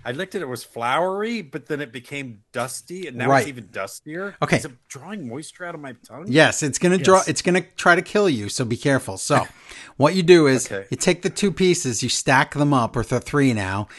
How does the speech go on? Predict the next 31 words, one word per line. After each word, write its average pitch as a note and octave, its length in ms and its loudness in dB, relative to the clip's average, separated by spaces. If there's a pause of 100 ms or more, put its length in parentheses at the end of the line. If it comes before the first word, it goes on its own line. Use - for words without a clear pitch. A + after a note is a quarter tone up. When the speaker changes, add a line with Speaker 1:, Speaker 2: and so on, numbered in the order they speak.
(260)
Speaker 2:
and A#2 100 -4
then A#2+ 160 0
you G#2 40 -10
put D3+ 280 0
them F3+ 200 2
Speaker 1:
Yeah. D#2+ 200 -14 (640)
Speaker 2:
Okay, C3+ 240 0
now A#2+ 140 0
you C#3 140 4
have C#3+ 140 2
to C#3+ 80 -6
put D#3 200 0
them C#3+ 240 0 (200)
between C3+ 380 2
your C3 80 4
teeth. B2+ 520 0
You - 1120 -20
have A2+ 100 -10
to - 80 -2
put D#3 160 2
'em D3+ 80 6
in D#3 100 6
your D3+ 80 6
mouth C#3+ 320 4
now. G#2+ 320 -2 (520)
And B2+ 100 0
you're C#3 80 4
gonna D#3 140 6
chew A3+ 360 2
it G#3+ 60 8
up F3 320 8